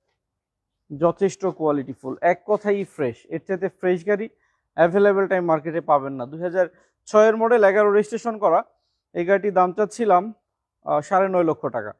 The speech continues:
তবে প্রাইস কমানো যাবে। এখানে Hyundai Accent ব্লু গাড়ি রয়েছে। Hyundai Accent ব্লু গাড়িটি মডেল ইয়ার হচ্ছে দুই হাজার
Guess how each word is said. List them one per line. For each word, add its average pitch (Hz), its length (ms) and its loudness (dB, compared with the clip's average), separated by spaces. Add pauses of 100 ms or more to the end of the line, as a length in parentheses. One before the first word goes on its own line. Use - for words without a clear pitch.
(340)
তবে 254 200 -2
প্রাইস 214 300 2
কমানো 208 340 0
যাবে। 147 200 0
এখানে 220 220 -6
Hyundai 202 380 -2 (100)
Accent 202 240 -6
ব্লু 180 160 -4
গাড়ি 151 220 -2
রয়েছে। 120 340 -8 (460)
Hyundai 240 300 6
Accent 240 220 -2
ব্লু 247 120 0
গাড়িটি 240 300 2
মডেল 208 340 0
ইয়ার 214 200 0
হচ্ছে 214 220 -4
দুই 180 140 -4
হাজার 180 320 0